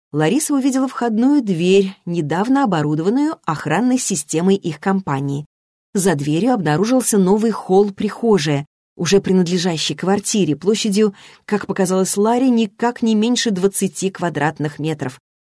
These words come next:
Александр галантно помог Ларисе снять куртку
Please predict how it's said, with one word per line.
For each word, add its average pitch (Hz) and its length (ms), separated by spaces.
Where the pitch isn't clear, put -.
Александр 247 540
галантно 214 640
помог 185 340
Ларисе 170 400
снять 143 320
куртку 247 460